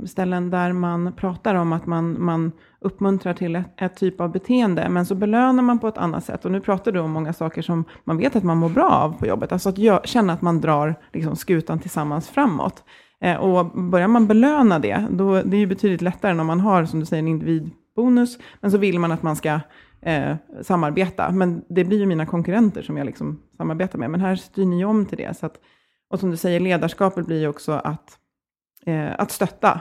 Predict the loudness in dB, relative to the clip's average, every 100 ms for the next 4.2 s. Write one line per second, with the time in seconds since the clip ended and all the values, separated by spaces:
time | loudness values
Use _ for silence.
0 | -4 -8 -6 -6 -2 -2 -2 -2 -2 -2
1 | -4 -6 _ -6 -4 -4 -8 _ _ _
2 | -20 -20 -8 -4 -2 -2 -2 -2 0 2
3 | 2 2 2 2 2 2 2 2 2 2
4 | 2